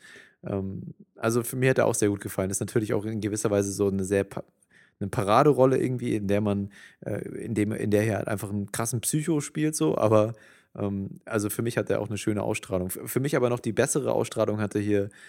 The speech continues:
die Darstellerin von Catherine, äh, Ballard, also der, der,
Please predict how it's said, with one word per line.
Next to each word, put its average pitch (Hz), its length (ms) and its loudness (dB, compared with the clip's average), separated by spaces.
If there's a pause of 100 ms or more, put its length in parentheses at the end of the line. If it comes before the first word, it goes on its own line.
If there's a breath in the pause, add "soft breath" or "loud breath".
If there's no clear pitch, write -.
(120 loud breath)
die 104 220 2
Darstellerin 104 580 2
von 101 420 0 (540 loud breath)
Catherine, 98 760 2
äh, 95 240 2
Ballard, 98 640 0
also 101 360 2
der, 95 520 0 (140)
der, 98 360 -2